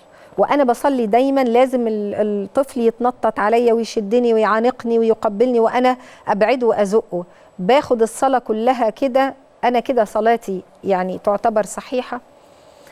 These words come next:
الأصل في الصلاة المفروضة إنه يؤتى فيها، آم،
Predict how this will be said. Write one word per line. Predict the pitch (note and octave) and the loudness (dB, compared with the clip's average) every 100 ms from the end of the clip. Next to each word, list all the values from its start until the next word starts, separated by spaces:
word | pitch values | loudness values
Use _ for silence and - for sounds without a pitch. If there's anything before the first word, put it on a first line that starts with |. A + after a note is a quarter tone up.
| - - | -20 -4
الأصل | B3 C4+ F#4 - B3+ | 0 0 0 -2 -2
في | A#3 D4+ D4 | 0 -2 -2
الصلاة | A#3+ - A#3 B3+ - | -4 -2 0 0 0
المفروضة | G#3 G3+ G3 - A3+ G#3 G#3 - - | -4 -6 -8 -6 -4 -2 -4 -6 -8
إنه | A3 A3+ | -4 0
يؤتى | B3+ - - A3+ | 0 0 -2 -4
فيها، | - B3 A#3+ A#3 - - - - - | -2 -2 -2 -4 -8 -20 -20 -20 -2
آم، | G#3+ G#3 G#3 G#3 G3+ F#3+ F#3 | 2 6 6 4 2 -4 -8